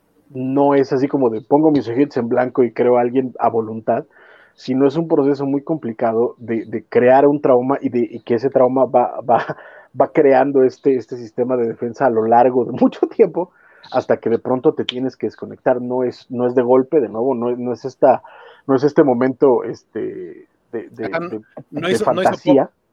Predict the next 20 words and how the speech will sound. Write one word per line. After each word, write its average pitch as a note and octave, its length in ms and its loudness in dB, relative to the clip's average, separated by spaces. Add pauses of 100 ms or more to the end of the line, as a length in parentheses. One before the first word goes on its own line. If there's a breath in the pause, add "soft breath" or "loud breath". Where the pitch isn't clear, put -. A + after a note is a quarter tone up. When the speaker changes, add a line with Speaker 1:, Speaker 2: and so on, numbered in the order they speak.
(120)
Speaker 2:
no D#3 140 -8
hace E3+ 180 -6
pop D3+ 240 -4
la C#3+ 100 -4
palomita. G#2+ 540 -10 (460)
Speaker 1:
Exacto. - 520 -2 (120)
O F#4+ 60 -6
sea, D3 100 0
no, F#3+ 200 2
que, E3+ 180 4
que - 160 0
es G3 140 4
que B3 80 4
además G#3 340 4
se - 180 2
vio F3+ 120 8
así F#3 160 2
como F3 160 2
muy D#3 180 6
de, E3 240 6